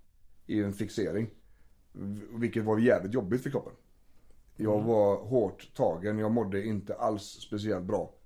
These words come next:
Speaker 1: under tiden där. Eh, jag kunde inte röra mig. Det gjorde ont i operationen. Senan skavde. Eller, de har ju satt fast senan i benet igen, så att den blir ju väldigt stram.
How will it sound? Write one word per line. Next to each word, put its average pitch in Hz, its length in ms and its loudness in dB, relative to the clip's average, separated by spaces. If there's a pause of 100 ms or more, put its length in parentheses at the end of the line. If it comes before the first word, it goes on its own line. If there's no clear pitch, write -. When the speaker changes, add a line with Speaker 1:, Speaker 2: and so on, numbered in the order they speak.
(460)
Speaker 1:
under 107 240 0
tiden 104 400 0 (340)
där. 95 300 -2 (600)
Eh, 85 960 -4
jag 107 140 -4
kunde 107 240 -4
inte 101 160 -4
röra 95 240 2
mig. 101 120 0
Det 104 60 0
gjorde 98 140 -2
ont 107 540 -4
i 107 160 -2
operationen. 95 720 -6
Senan 98 840 -4
skavde. 98 1000 -2
Eller, 110 220 0 (720)
de 113 240 -2
har 123 60 6
ju 117 40 4
satt 120 160 -2
fast 107 220 -2
senan 98 280 0
i 101 40 0
benet 92 420 -2
igen, 104 280 2
så 101 100 -4
att 98 120 -4
den 104 200 0
blir 110 100 2
ju 95 60 0
väldigt 98 220 -6
stram. 92 480 0